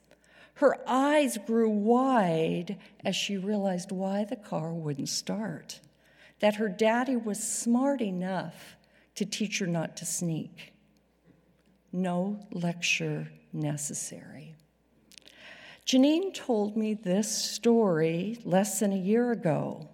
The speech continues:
I had never heard it. My parents never talked about it in front of me,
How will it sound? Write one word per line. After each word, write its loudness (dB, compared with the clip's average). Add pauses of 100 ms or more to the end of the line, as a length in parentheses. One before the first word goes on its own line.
(720)
I 4
had 4
never 2
heard -6
it. -12 (640)
My 10
parents 4
never 6
talked 0
about 0
it -2
in 4
front -4
of -16
me, -8